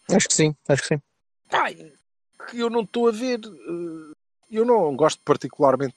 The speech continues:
Speaker 2: do, do Marco, era mais um rapaz da Heidi, <laughs> mas não, mas também não, não vejo nele um treinador de retranca,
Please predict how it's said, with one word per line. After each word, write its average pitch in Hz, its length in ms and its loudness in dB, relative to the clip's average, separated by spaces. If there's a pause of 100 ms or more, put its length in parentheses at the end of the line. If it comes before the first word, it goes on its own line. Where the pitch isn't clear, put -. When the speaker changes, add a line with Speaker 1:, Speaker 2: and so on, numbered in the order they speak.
Speaker 2:
do, 113 580 -8 (260)
do 113 220 -10
Marco, 110 340 0 (300)
era 104 300 -4
mais 104 240 -4
um 107 40 -8
rapaz 101 360 -4
da 98 260 -4
Heidi, 95 260 -10 (260)
<laughs> - 220 -20
mas 214 720 2
não, 202 500 -8 (600)
mas 208 240 2
também 226 240 2
não, 214 340 -2
não 202 320 -2
vejo 170 380 2
nele 220 420 0 (100)
um 214 540 -12 (140)
treinador 220 400 -4
de 214 80 -10
retranca, - 500 -2